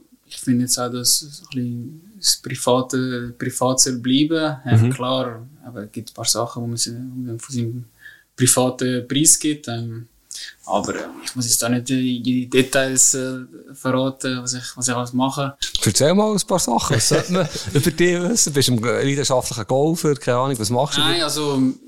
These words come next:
Speaker 1: aber ich habe einen Hund
Speaker 3: Mhm.
Speaker 1: daheim, den wir jetzt vor einem Jahr etwa geholt haben. Ähm, wo halt auch viel Arbeit ist, muss man sagen, aber, äh, extrem schön ist. Also,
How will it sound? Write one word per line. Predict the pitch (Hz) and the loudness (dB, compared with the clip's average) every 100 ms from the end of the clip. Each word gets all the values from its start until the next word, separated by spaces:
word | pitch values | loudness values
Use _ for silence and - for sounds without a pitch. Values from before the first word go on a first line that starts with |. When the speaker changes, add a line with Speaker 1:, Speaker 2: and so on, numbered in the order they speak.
| - | -10
Speaker 1:
aber | - 143 | 2 4
ich | 143 | 4
habe | 135 | 4
einen | 127 | 4
Hund | 156 208 214 - - | 4 2 0 -4 -4
Speaker 3:
Mhm. | 92 | -6
Speaker 1:
daheim, | 156 160 175 180 | 0 4 4 4
den | 156 143 | 0 -2
wir | 139 | -4
jetzt | 139 - - | 0 0 0
vor | 135 131 131 123 123 127 | -2 -4 -4 -8 -10 -12
einem | - 127 131 | 0 6 6
Jahr | 131 139 143 | 4 -2 -6
etwa | 139 131 | -8 -10
geholt | - 143 151 160 | -6 -4 -2 2
haben. | 160 160 - _ _ - - _ _ - | 2 2 -2 _ _ -20 -20 _ _ 0
Ähm, | 131 127 127 127 123 | 2 4 4 4 0
wo | 127 | -4
halt | 123 120 - - - | -2 0 0 -2 0
auch | 135 | 2
viel | 127 135 | 4 2
Arbeit | 123 143 156 156 | 2 -2 -4 -2
ist, | 160 - | -2 -2
muss | 143 | -2
man | 151 | -2
sagen, | 147 147 143 127 | -4 -2 -2 -2
aber, | 120 120 127 | -4 -8 -10
äh, | 127 _ _ _ 165 151 - 82 | -12 _ _ _ _ -20 -20 -4
extrem | 135 - 127 123 | 0 4 4 2
schön | 127 135 139 | 2 2 2
ist. | 135 | 0
Also, | 123 123 120 | -2 -6 -8